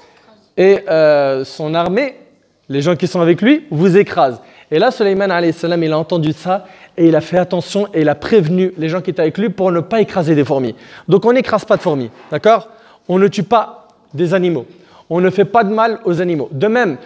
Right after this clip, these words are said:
une fois, le prophète, alayhi salatu wassalam, il a vu quelqu'un qui avait fait une marque sur le visage d'un âne, c'est-à-dire qu'il battait un âne. Il a dit, « Je maudis celui qui a fait cette marque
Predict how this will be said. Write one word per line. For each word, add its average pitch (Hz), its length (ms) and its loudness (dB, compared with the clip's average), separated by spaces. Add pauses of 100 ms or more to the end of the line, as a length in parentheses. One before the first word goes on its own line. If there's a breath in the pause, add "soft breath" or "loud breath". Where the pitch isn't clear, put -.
(140)
une 170 120 -2
fois, 226 180 2
le 220 80 2
prophète, 196 340 -4
alayhi 190 180 0
salatu 185 220 -4
wassalam, 214 220 -2
il 202 80 0
a 180 40 0
vu 202 120 -2
quelqu'un 226 300 0
qui 220 100 -2
avait 170 140 2
fait 214 140 2
une 185 160 2
marque - 380 -4 (380 soft breath)
sur 175 180 0
le 180 60 6
visage 202 320 4
d'un 180 160 0
âne, 151 160 -2
c'est-à-dire 190 280 -2
qu'il 180 220 -2
battait 226 340 0
un 196 160 -2
âne. 135 200 -4 (260 soft breath)
Il 170 100 -2
a 185 60 4
dit, « 196 180 -2
Je 160 140 0
maudis 185 460 2
celui 196 320 -2
qui 208 80 2
a 175 40 2
fait 175 140 -2
cette 160 240 -8
marque 180 380 -4